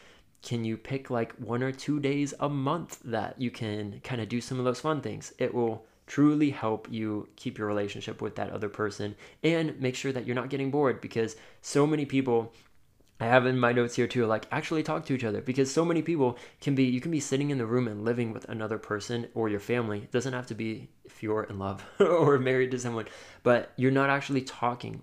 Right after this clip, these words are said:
with the person. Like, you, maybe you're in the same house and you send them a text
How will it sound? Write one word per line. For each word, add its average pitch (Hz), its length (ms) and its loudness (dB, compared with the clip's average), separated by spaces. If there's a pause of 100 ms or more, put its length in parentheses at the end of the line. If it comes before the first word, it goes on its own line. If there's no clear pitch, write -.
with - 140 -6
the - 80 -10
person. - 460 -8
Like, 113 200 -8
you, 113 280 -4 (520)
maybe 127 280 6
you're 139 160 8
in 135 80 6
the 127 80 2
same 123 200 -2
house 117 260 0
and 120 120 0
you 127 60 0
send 123 280 -2
them 127 180 -2
a - 80 -4
text - 580 -8